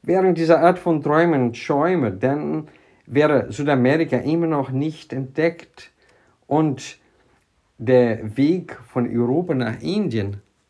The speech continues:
auch immer noch nicht. Die Menschen wären niemals auf dem Mond gelandet. Wir litten immer noch ohne Reformation unter der Macht einer unterdrückenden Klerus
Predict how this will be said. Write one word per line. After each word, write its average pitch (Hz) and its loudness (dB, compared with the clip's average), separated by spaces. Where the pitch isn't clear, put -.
auch 214 -2
immer 139 -2
noch 92 -4
nicht. 85 -12
Die 127 -2
Menschen 151 -2
wären 156 -2
niemals 175 -6
auf 147 -6
dem 151 -8
Mond 160 -6
gelandet. 156 -4
Wir 156 4
litten 170 -2
immer 180 -2
noch 165 0
ohne 160 0
Reformation 151 -4
unter 139 -6
der 123 -2
Macht 120 -6
einer 135 -4
unterdrückenden 143 -8
Klerus 147 -8